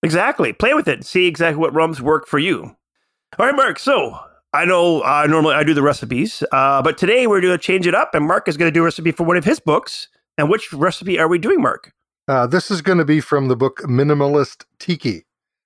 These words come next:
Speaker 2: It's a book
Speaker 1: Ooh.
Speaker 2: by, um, uh, Matt Piertek.
Speaker 1: Mm-hmm.
Speaker 2: And, uh, it's a reasonably recent book.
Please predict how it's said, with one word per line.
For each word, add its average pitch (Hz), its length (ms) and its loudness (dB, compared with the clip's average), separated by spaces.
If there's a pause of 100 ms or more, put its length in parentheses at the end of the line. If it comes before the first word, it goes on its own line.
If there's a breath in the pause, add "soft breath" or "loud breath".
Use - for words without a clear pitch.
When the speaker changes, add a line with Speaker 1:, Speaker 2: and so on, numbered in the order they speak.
(120)
Speaker 2:
It's 339 280 4
a - 20 4
book 131 160 2
Speaker 1:
Ooh. 110 140 -4
Speaker 2:
by, 117 320 0
um, 104 460 -2 (140)
uh, 135 280 -2
Matt 160 260 -2
Piertek. 170 580 -2
Speaker 1:
Mm-hmm. 127 360 -2 (120)
Speaker 2:
And, 123 320 2
uh, 123 220 2
it's 160 240 -2
a 147 220 2
reasonably 131 560 2
recent 139 500 -2
book. 165 280 -2